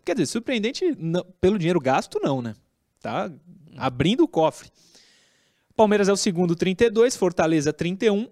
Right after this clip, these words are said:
Red Bull Bragantino vinte e oito, Flamengo vinte e sete, e aí eu paro no quinto colocado, porque pro sexto já são quatro pontos de diferença com um jogo a mais. Então esses cinco primeiros aí tendem a permanecer por aí durante um bom tempo.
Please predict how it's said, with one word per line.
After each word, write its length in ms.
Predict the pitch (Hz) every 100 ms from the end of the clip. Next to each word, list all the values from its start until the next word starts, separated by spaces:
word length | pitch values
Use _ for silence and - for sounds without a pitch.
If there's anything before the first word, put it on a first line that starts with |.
| -
Red 240 | 175 214
Bull 120 | 196 202
Bragantino 500 | 196 180 170 180 156
vinte 320 | 156 226 -
e 60 |
oito, 280 | 180 196 -
Flamengo 420 | - 202 190 185
vinte 240 | 180 190 220
e 40 |
sete, 440 | - 180 214 - - _ -
e 120 | 202
aí 200 | 190 233 -
eu 100 | 202
paro 280 | 196 180 180
no 100 | 180
quinto 240 | 185 170
colocado, 400 | 180 147 202 190
porque 300 | - 180 190
pro 200 | - 240
sexto 540 | - 196 262 - - - _ _ _ _
já 180 | 131 180
são 180 | 185 214
quatro 320 | 240 294 254
pontos 260 | 202 214 -
de 60 |
diferença 500 | 190 175 170 196 - - -
com 160 | 226
um 80 | 240
jogo 220 | 185 214
a 60 | 254
mais. 460 | 165 156 143 - - _ _
Então 160 | - 226
esses 240 | 254 208
cinco 360 | - - 302 330
primeiros 520 | 226 175 165 240 180
aí 340 | 139 139 240 156 _ _ -
tendem 540 | 214 196 220 262 302 349 -
a 80 |
permanecer 580 | 214 240 240 247 233 240
por 160 | 226 226
aí 140 | 202
durante 340 | 208 233 233 247
um 60 |
bom 140 | 233 262
tempo. 340 | - 131 -